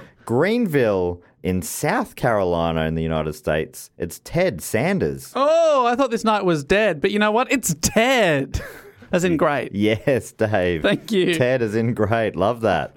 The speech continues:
Speaker 1: I get it. And from Kawasaki in Japan, it's Afkar F A.
Speaker 2: Oh, this night ain't gonna Kawasaki.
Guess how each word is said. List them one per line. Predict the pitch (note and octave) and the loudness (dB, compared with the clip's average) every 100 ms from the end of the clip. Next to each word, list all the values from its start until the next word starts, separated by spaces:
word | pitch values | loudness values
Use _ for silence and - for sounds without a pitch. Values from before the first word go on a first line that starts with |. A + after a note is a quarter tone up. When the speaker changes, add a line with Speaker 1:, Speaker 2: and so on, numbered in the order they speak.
| - - | -20 -10
Speaker 1:
I | - G2+ | -2 0
get | A#2 B2+ | 2 2
it. | A2 - - | 0 -2 -4
And | A2 B2+ C3 | -2 0 -2
from | C3 C#3 C3 A#2 A2+ - _ | 0 0 0 -4 -8 -18 _
Kawasaki | - D3 F#3+ A#2 - - C3+ - A#2+ D#2+ C#2+ - - - - | -4 -2 0 -2 -4 -8 -8 -6 -4 -2 -4 -10 -20 -10 -2
in | G2+ | -2
Japan, | F#2 F2+ - G#2 B2+ B2+ E2+ C2+ - - | 0 -2 0 -2 0 0 -2 -6 -14 -6
it's | F2 - | -6 -6
Afkar | - C3 - G2+ E2 - - | -6 -8 -2 0 0 0 -4
F | G2 - - | -6 -6 -6
A. | F2+ A2 | -4 0
Speaker 2:
Oh, | A2+ B3+ G#3 | 2 2 2
this | A#3 | 0
night | B3 A3 G3+ | 0 0 0
ain't | G3 F#3+ | -2 0
gonna | F3+ | -2
Kawasaki. | E3 F#3+ F#3 D#3+ - - G#3 G3+ - D#3+ B2+ C3 D3+ | 0 0 2 0 0 0 0 -2 0 0 0 -2 -4